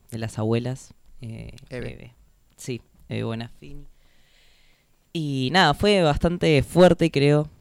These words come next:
Speaker 1: que choqueó mucho a, al país. Eh, yo el otro,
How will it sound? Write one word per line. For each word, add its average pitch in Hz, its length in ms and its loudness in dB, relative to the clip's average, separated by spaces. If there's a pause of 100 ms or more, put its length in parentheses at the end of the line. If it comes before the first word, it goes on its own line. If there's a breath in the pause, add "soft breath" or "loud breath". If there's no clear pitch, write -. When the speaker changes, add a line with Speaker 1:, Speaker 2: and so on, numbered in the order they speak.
Speaker 1:
que 120 160 -6
choqueó 123 400 -2
mucho 131 400 0
a, 104 340 -2 (220)
al 113 160 -4
país. 131 520 -2
Eh, 107 640 -4
yo - 180 -2
el 127 100 2
otro, - 160 -6